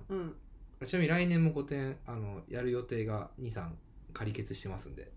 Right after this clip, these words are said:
Speaker 1: イエーイ。
Speaker 2: っていう報告を今ね。
Speaker 1: はい。
Speaker 2: いいね。
Speaker 1: うん。
Speaker 2: それでさ、本当にアルバムみたいにしてさ、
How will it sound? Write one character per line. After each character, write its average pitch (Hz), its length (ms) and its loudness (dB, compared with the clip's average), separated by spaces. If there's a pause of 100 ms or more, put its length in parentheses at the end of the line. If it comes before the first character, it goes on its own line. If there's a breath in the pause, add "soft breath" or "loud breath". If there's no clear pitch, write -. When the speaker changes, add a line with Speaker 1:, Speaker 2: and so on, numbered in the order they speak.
Speaker 1:
イ 202 60 0
エ 254 760 12
ー 254 560 10
イ。 185 240 6
Speaker 2:
っ - 100 -10 (240)
て - 80 -6
い 98 140 -2
う 95 80 -4
報 98 140 -4
告 - 20 0
を - 20 -2 (880)
今 277 80 4
ね。 202 80 4
Speaker 1:
は - 20 0 (1800)
い。 226 40 0
Speaker 2:
い 240 120 2
い - 40 4
ね。 90 140 0 (760)
Speaker 1:
う - 20 -10
ん。 165 320 -6 (140)
Speaker 2:
そ 160 100 0
れ 180 80 6
で 185 80 4
さ、 170 100 0
本 165 140 6
当 175 80 2
に 175 100 4
ア 165 80 6
ル 165 100 8
バ 165 120 8
ム 160 280 8
み 156 160 2
た - 80 0
い 92 40 0
に - 80 -4
し - 80 -8
て 190 100 -4
さ、 - 220 -10